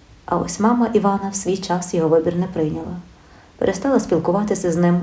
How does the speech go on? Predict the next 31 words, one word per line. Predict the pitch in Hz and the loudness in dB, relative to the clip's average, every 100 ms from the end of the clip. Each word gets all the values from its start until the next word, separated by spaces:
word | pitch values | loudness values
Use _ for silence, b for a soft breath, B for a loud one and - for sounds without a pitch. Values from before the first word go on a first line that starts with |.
| - | 0
як | 180 | -4
тільки | 175 240 233 | 0 0 0
той | 220 190 | -4 -4
пішов | 180 - 160 | -4 -2 -2
до | 165 | -2
Марини. | 160 160 156 160 175 B B B B B - | -2 -2 -2 -6 -10 B B B B B -14
І | - | -10
скільки | - 254 262 | -2 -2 0
син | 233 233 208 | 2 4 2
не | |
намагався | 185 180 180 196 - - | 0 0 0 -2 -2 -2
помиритися | 165 175 180 170 175 | 2 2 0 -2 -4
з | 151 | 0
матір'ю, | 185 214 196 190 190 - - - - | 0 0 0 -2 -6 -12 -18 -20 -8
нічого | 247 220 156 | -6 -2 -2
не | 156 | 0
допомогло. | 156 156 160 160 156 165 175 B B B B B | -2 -2 -2 -4 -4 -6 -8 B B B B B
Так | - 277 | -8 -2
і | 220 | 0
пішла | 180 - 202 | 0 2 2
вона | 180 165 | 2 2
у | 156 | 2
засвіти, | 170 208 196 185 175 175 | 2 0 -2 -2 -4 0
не | 175 | -2
пробачивши | 170 160 180 175 - 180 | 0 2 0 0 -2 0
сина | 170 - 196 190 | -2 -2 -4 -4
і | 175 | -4
не | 160 | -4
прийнявши | 165 160 175 175 156 | -2 -2 -2 -4 -2
його | 151 | -2
вибір. | 160 156 - 85 | 0 0 -2 -10